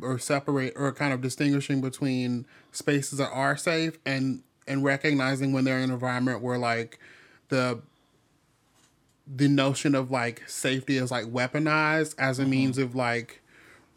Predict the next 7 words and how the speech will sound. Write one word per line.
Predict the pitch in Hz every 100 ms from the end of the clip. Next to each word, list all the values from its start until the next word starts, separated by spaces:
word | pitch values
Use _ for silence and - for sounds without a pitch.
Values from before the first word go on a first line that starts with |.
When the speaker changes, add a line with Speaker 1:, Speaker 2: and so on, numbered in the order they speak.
| -
Speaker 1:
protecting | 156 147 143 135 143 127 -
somebody | - 143 123 120 123
from | - 131
saying | - 139 131
something | 123 131 120 123
that | 120 113
is | 123 120 117 113 -